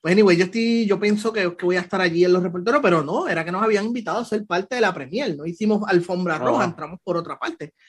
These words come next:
Speaker 1: porque estaban bien estrictos con esa mierda, lo de que hay que chequear, este, la vacuna y toda esa mierda.
Speaker 2: Sí, el covid y toda la pendeja, sí.
Speaker 1: Entonces, cuando tú entras a esa, eh, eh, creo que, ¿dónde fue la premier? Fue,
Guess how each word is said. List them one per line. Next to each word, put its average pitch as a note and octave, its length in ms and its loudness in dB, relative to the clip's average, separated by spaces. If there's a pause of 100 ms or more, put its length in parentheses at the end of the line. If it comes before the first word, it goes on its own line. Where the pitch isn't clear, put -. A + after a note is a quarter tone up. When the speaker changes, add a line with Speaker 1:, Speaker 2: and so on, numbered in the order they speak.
(220)
Speaker 1:
porque D#3+ 440 -2
estaban D#3+ 340 -2
bien F3+ 160 4
estrictos F3+ 480 -2
con E3 120 -4
esa F3 160 -4
mierda, E3 400 -2
lo D#3+ 140 0
de D3+ 120 -2
que D3+ 80 -10
hay D3+ 100 -8
que E3+ 100 -8
chequear, D#3+ 440 -4
este, D3 760 -4
la C#3 120 -6
vacuna E3+ 520 -2
y D#3+ 40 -4
toda - 140 -16
esa D3 140 -18
mierda. B2 240 -20
Speaker 2:
Sí, C#3+ 60 -2
el B2+ 240 0
covid B2+ 240 4
y A#2+ 60 2
toda B2 100 2
la B2 80 4
pendeja, A#2 380 -6
sí. - 160 -16
Speaker 1:
Entonces, G3+ 560 -4
cuando G3 200 4
tú F#3+ 140 2
entras A#3+ 400 4
a A#3 180 6
esa, A3 180 0
eh, E3+ 260 -8 (160)
eh, F3 120 -10
creo G3+ 200 -6
que, A3+ 420 -2 (340)
¿dónde G#3 200 -6
fue A#3 240 -14
la G#3 120 -8
premier? C#3 440 -10
Fue, A3 720 2